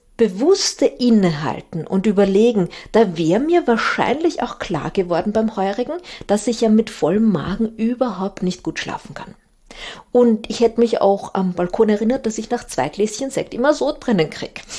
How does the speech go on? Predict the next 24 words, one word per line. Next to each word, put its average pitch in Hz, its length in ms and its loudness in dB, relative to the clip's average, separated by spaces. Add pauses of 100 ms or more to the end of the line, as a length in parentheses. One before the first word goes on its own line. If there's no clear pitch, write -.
(440)
<laughs> - 580 -8
Habe 208 120 4
ich 240 60 2
nämlich 226 200 2
nachher 226 240 -2
bitter - 300 -8
bereut. - 640 -6 (1120)
Vielleicht 185 340 2
hätte 196 120 2
ich 262 60 -4
mich 349 160 -4
trotzdem - 420 -4
für - 120 -6
das - 140 -6
üppige - 420 -8
Menü 135 340 -6
entschieden, 160 580 -2 (320)
aber 175 400 -2
dann 196 540 -4 (320)
hätte 185 300 -2
ich - 120 -8
danach 165 440 -4
nicht - 220 -4
gehadert, - 1080 -8